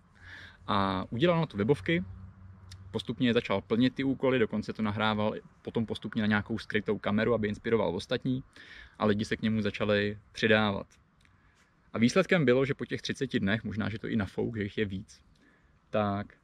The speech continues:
zjistil, že i u těch nejvíc absurdních úkolů ho ty lidi neodmítli. A aby si jako si před-, dokázal představit, co jsou ty absurdní úkoly, tak to bylo třeba, že jdeš do Mekáče. Doufám, že do Mekáče nechodíš, protože máme kurz biohackingu, že jo, a tak.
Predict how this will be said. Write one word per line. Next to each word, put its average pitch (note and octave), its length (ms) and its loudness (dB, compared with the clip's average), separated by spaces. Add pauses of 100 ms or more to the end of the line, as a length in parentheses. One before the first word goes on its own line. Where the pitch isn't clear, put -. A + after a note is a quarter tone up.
(300)
zjistil, G2+ 600 0 (240)
že A2 120 -2
i - 140 -6
u B2 100 -4
těch - 200 -4
nejvíc A#2 360 2
absurdních C3+ 580 -2
úkolů G#2+ 600 -2 (420)
ho A2 120 2
ty A2 100 -2
lidi G#2 200 2
neodmítli. G#2 600 0 (1120)
A A#2+ 280 4 (200)
aby A#2+ 160 0
si - 140 0
jako A2 200 4
si - 120 -8
před-, B2 120 -6
dokázal A2+ 340 2
představit, A#2 460 0
co A2+ 80 -10
jsou A2 140 -6
ty A2 80 -4
absurdní A2 380 0
úkoly, A#2 340 6
tak - 120 -6
to G#2 100 -10
bylo G2+ 180 -2
třeba, G#2 260 -2
že G#2 100 -6
jdeš G#2+ 160 -2
do G#2 120 2
Mekáče. A2 500 -2 (1080)
Doufám, G2 260 -8
že G2 60 -4
do G2+ 60 2
Mekáče G2 320 0
nechodíš, A2 420 4
protože F#2+ 260 -10
máme G2 260 -4
kurz G2+ 160 -6
biohackingu, G#2 560 0
že G2+ 100 -4
jo, G#2 160 -4
a G#2+ 80 -8
tak. A2+ 180 -8